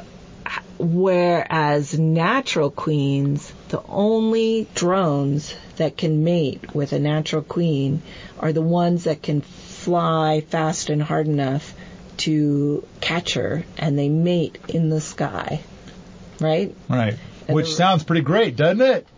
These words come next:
Speaker 1: Uh, you want a
Speaker 2: Because
Speaker 1: hive that strong.
Speaker 2: And you gotta get up there really high because, uh, sex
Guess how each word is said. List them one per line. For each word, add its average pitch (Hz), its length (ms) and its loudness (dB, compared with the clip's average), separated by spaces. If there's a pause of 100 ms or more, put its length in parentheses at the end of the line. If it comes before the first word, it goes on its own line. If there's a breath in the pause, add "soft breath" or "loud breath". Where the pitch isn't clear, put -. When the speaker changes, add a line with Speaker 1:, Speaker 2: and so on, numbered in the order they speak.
(100)
Speaker 1:
Uh, 196 260 2
you 220 280 4
want 226 580 4
a 208 80 2
Speaker 2:
Because 160 100 2
Speaker 1:
hive 190 340 2
that 196 260 0
strong. 247 280 0
Speaker 2:
And 151 100 4
you 165 60 4
gotta 220 220 4
get 175 160 2
up 202 140 2
there 165 120 4
really 185 400 4
high 165 420 4
because, 127 720 2
uh, 107 640 2 (220 loud breath)
sex - 480 -2